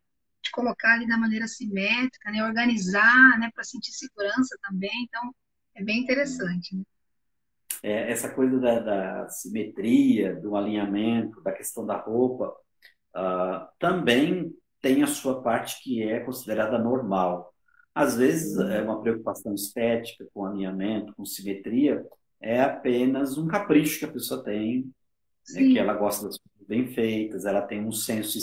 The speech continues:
Speaker 1: Assim,
Speaker 2: estético
Speaker 1: as mulheres
Speaker 2: apurado.
Speaker 1: vão ficar preocupadas, né? Porque eu também tenho algumas manias aí, né? Quem já veio aqui em casa sabe que se você vi-, veio há pouco tempo, se você voltar novamente, você vai ver que algumas coisas estão nos mesmos lugares, assim, né?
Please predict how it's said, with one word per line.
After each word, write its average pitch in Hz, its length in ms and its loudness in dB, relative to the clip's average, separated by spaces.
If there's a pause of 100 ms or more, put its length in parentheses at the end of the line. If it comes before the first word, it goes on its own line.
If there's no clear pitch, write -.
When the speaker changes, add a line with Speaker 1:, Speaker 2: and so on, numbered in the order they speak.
Speaker 1:
Assim, 220 200 2
Speaker 2:
estético 262 200 6
Speaker 1:
as 277 80 6
mulheres 302 420 12
Speaker 2:
apurado. - 20 2
Speaker 1:
vão 330 100 6
ficar - 200 -2
preocupadas, 339 800 10
né? 285 300 10
Porque 254 240 0 (220)
eu 294 140 2
também 349 320 2
tenho 359 140 2
algumas 381 260 -2
manias 359 480 6
aí, 190 280 2
né? 196 200 0 (420)
Quem 247 380 8
já 233 140 2
veio 226 180 0
aqui 226 120 -4
em 214 40 -2
casa 240 320 4
sabe 285 360 6
que 302 320 6 (840)
se - 140 -4
você 269 220 8
vi-, 339 480 12
veio 302 420 12
há 262 120 4
pouco 277 340 0
tempo, 262 240 6
se - 120 -2
você 262 180 2
voltar 240 420 2
novamente, 240 380 0
você 254 60 0
vai 262 140 6
ver 262 140 2
que - 80 0
algumas 262 240 6
coisas 262 200 2
estão 269 140 2
nos 277 120 6
mesmos 254 300 8
lugares, 254 520 4
assim, 185 280 -4
né? 202 240 -2